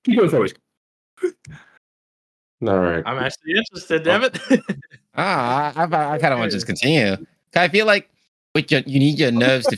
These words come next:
Speaker 4: f-,
Speaker 1: <laughs>
Speaker 4: like, feel, sense, and all that stuff. But emotion, yeah, emotion you don't need nerves anymore.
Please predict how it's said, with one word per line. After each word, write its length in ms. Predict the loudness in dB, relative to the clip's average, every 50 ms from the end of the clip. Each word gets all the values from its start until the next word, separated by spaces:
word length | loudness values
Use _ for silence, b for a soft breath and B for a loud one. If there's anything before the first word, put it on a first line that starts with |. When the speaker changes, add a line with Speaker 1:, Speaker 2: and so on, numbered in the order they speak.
| 2 2 2
Speaker 4:
f-, 100 | 2 2
Speaker 1:
<laughs> 60 | 0 -2
Speaker 4:
like, 260 | -2 -2 -4 -6 -16 _
feel, 460 | 0 2 2 4 4 2 2 0 -2
sense, 800 | -4 -4 -2 0 0 0 0 0 -2 -2 -4 -6 -8 -12 -12 -16 -18 _ _ _ _
and 120 | -4 -2 0
all 160 | 0 2 2
that 160 | 2 0 0
stuff. 300 | -4 -4 -2 -2 -2 -2 -2
But 120 | -2 0
emotion, 640 | 0 2 2 0 0 0 0 0 0 0 0 -2 -2
yeah, 180 | 0 0 0 0
emotion 320 | 0 0 -2 -2 0 -2
you 60 | 0
don't 160 | 0 0 -2 -2
need 160 | -6 -6 -4
nerves 260 | -4 -6 -6 -6 -10
anymore. 460 | -12 -14 -14 -20 _ _ _ _ _